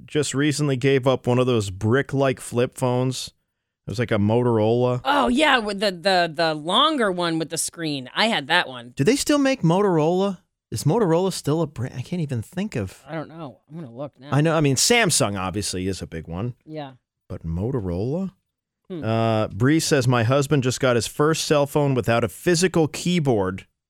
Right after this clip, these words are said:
Speaker 1: on it about a month ago."
Speaker 2: <laughs> Now, that was a weird change, right? When you went to a screen keyboard.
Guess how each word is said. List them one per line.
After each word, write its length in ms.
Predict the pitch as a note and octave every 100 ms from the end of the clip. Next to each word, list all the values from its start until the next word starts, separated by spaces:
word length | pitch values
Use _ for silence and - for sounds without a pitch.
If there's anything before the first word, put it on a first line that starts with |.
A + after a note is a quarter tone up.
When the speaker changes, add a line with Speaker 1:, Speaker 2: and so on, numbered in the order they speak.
| -
Speaker 1:
on 240 | A2 G#2+
it 100 | G#2+
about 260 | G#2 A2 G#2+
a 40 |
month 300 | G#2 G#2 G#2+
ago." 180 | F4 - -
Speaker 2:
<laughs> 40 | D#4+ - D4 - A#3+ _ _ -
Now, 160 | A#3+ C#4+
that 260 | D4+ F#4
was 180 | C#4 C#4
a 80 | A3
weird 340 | G#3 G3 F3+
change, 480 | E3 E3+ C#3+ B2+ C3+ -
right? 300 | G3+ A3 G3+
When 200 | A3 G#3+
you 100 | G#3+
went 220 | A3 G#3+
to 100 | A3+
a 80 | F3
screen 640 | - - F#3 F3 F3 F3+
keyboard. 680 | E3 F3 E3+ F3 E3+ F3